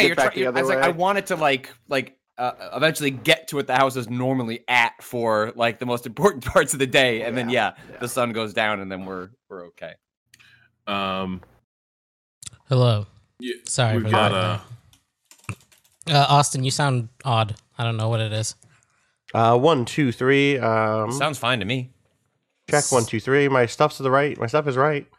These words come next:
Speaker 4: Oh, okay. Just sounded
Speaker 1: Uh,
Speaker 4: more compressed than usual. I don't know.
Speaker 1: Let me make sure I don't have any bullshit on. Noise suppression is off. Just, uh, nothing else about my setup has changed.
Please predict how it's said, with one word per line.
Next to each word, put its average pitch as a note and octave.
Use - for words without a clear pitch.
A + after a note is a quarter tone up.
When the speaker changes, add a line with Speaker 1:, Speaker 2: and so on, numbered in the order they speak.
Speaker 4:
Oh, D3
okay. C3+
Just -
sounded A#2
Speaker 1:
Uh, A2
Speaker 4:
more A#2+
compressed A#2+
than B2+
usual. A#2+
I B2
don't B2
know. B2+
Speaker 1:
Let A#2
me A#2+
make B2
sure B2
I -
don't A#2+
have A#2
any A2+
bullshit A2
on. A2
Noise A#2+
suppression A#2+
is A2
off. B2+
Just, -
uh, A2
nothing G#2+
else A2
about G#2+
my G#2+
setup G#2
has -
changed. -